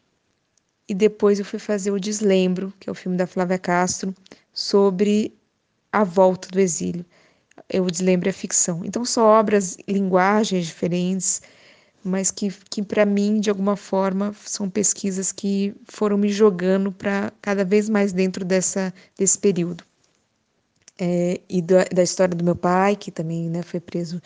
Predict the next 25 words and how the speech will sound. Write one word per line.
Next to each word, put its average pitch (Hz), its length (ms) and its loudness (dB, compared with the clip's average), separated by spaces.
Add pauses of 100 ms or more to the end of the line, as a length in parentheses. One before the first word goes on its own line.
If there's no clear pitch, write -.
(520)
e 170 120 -4
exilado. 180 640 0 (1120)
Então, 202 320 -6
acho 208 160 -4
que - 80 -4
a 202 60 2
Dora, 202 640 2 (280)
ela, 185 300 -6 (120)
ela, 185 400 -6 (160)
ela 185 240 -4
tá 208 180 -6
um 196 80 -2
pouco 185 240 -8
espalhada 185 680 2
nessas, 180 520 -4 (260)
nessas 185 400 -2
obras, 190 520 4
nessa 175 240 -6
pesquisa, 190 880 -4 (380)
e 190 180 -2
é 190 80 4
a 196 80 -2 (100)
minha 202 140 0
primeira 202 400 2
direção. 202 580 0